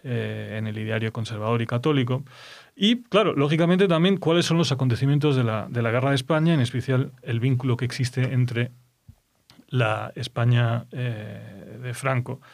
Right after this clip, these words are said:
con el fascismo italiano y con la Alemania nazi. Entonces, por ejemplo, eh, por poner, eh, algunos ejemplos de cómo, de, de,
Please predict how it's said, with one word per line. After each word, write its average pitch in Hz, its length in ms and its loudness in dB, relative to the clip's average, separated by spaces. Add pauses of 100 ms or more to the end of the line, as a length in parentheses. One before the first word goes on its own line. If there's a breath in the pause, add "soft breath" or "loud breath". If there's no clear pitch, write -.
(400 loud breath)
con 117 280 -2
el 110 80 0
fascismo 110 540 -8
italiano 113 440 -8
y 117 60 -10
con 110 160 -12
la 104 80 -14
Alemania 107 320 -10
nazi. 98 260 -20
Entonces, 131 260 -2
por 131 140 2
ejemplo, 123 320 2 (480 loud breath)
eh, 123 300 -2 (160)
por 113 160 -6
poner, 143 320 4 (220)
eh, 123 300 -4
algunos 135 400 2
ejemplos 135 480 2
de 123 140 0
cómo, 143 420 2
de, 120 120 2
de, 113 380 -2